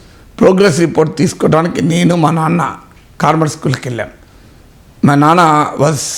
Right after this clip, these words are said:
simply shivering. So, అతని, మా, అతని కోరిక కొడుకును ఒక్కరినైనా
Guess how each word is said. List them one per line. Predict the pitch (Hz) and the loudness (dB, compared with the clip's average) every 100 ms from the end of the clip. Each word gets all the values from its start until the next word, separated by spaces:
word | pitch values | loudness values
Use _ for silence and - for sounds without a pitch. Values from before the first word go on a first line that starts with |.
| - | -4
simply | 190 202 202 | -4 -2 -2
shivering. | 156 - 160 175 139 101 - - _ - - - - - - - - 175 | 0 -2 0 0 -2 -8 -14 -20 _ -20 -20 -20 -20 -20 -20 -16 -2 4
So, | 170 151 147 - - - - 147 | 6 6 4 0 -8 -20 -8 -4
అతని, | 123 156 156 147 - 151 147 | -2 0 -2 -2 0 0 2
మా, | 151 156 160 143 - 139 147 - - | 0 0 -2 -6 -4 -2 -2 -4 -6
అతని | 156 151 | -4 -2
కోరిక | 247 294 220 175 - - - - | 2 0 0 -6 -8 -12 -18 -2
కొడుకును | 175 190 208 170 | 0 0 0 -2
ఒక్కరినైనా | 143 - 165 156 165 208 | 0 -2 0 0 0 -2